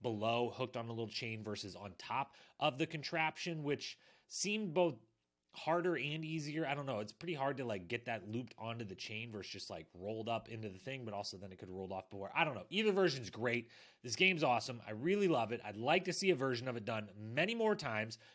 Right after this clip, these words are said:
Trivia mixed with a true physical test, plus the need to just, like, stay calm, unraveling the chains, not worrying if you fall a little behind, this, that, and the other. This game's awesome. Really, really well done, really well designed. We get a good version of it here with people missing simple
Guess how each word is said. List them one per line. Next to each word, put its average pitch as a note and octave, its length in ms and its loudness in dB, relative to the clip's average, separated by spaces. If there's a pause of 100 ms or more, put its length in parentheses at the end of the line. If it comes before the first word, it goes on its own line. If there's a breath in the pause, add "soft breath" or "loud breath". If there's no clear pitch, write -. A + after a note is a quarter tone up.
(120)
Trivia A3 680 6
mixed F3+ 480 0
with D#3+ 160 0
a D3 60 -6
true G#3+ 500 2
physical F#3+ 640 0
test, F3+ 340 2 (100)
plus F3 300 2
the D#3 160 -4
need D#3 280 -2
to D3 60 -4
just, C3 300 -6
like, B2 180 -2
stay B2+ 220 -4
calm, D3+ 560 0
unraveling A#2 540 0
the G2 80 -4
chains, D3+ 580 0 (360 loud breath)
not A#2 300 0
worrying A#2+ 440 0
if A2+ 120 -6
you G#2+ 60 -4
fall G#2 240 -2
a G#2+ 80 -2
little F#2+ 160 -2
behind, C#3 480 -4
this, A2+ 140 -6
that, A#2 100 0
and G#2 100 -4
the B2+ 60 2
other. B2+ 240 4 (460 loud breath)
This G#3+ 200 6
game's C#3 280 2
awesome. G#2 260 0 (180)
Really, F#3 460 4
really D#3 220 4
well B2+ 260 0
done, D3 400 4
really C3 220 2
well A2 160 2
designed. A2 480 -2
We A#2+ 160 -2
get C#3+ 280 4
a B2+ 140 -2
good A#2 320 0
version C3 460 -2
of C#3 240 -2
it B2 100 -2
here C#3+ 320 -4
with A2 240 -4
people G#2+ 340 -8
missing A2 360 -2
simple B2 480 -2